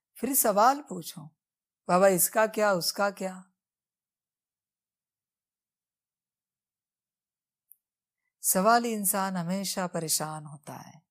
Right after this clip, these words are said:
बेचैन होता है। उसको ही नहीं पता वो क्या पूछ रहा है, क्या पूछा, क्या पूछने वाला है,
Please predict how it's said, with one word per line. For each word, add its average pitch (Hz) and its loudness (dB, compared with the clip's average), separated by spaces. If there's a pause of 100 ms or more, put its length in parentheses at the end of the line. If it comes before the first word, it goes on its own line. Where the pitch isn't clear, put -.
(240)
बेचैन 160 -4
होता 147 -20
है। - -20 (1500)
उसको 185 0
ही 294 4
नहीं 302 0
पता 196 2
वो 180 -4
क्या 185 2
पूछ 170 -12
रहा 175 -18
है, 151 -20 (1040)
क्या 185 6
पूछा, 175 -4 (580)
क्या 180 2
पूछने 175 -2
वाला 160 -6
है, 156 -18